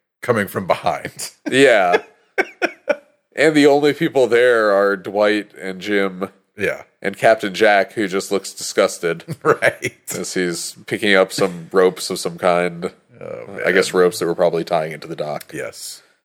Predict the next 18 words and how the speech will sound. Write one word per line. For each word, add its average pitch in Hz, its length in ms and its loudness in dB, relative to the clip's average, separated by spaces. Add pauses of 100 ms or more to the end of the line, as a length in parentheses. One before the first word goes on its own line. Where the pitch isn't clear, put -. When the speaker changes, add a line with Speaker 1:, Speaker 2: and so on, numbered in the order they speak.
Speaker 2:
And, 69 360 -6
uh, 71 340 0 (180)
<laughs> - 1040 0
Dwight 170 220 4
seems 107 260 -4
into 90 240 -2
it, 85 160 -4
though. 87 280 -2 (380)
He 113 60 2
appreciates 101 340 0 (140)
it. 90 60 2
Speaker 1:
Of 226 80 8
course. - 460 0 (360)
He's - 520 -12 (300)
a - 80 0
Michael 110 360 2
Scott 107 360 2
sycophant. 73 600 -8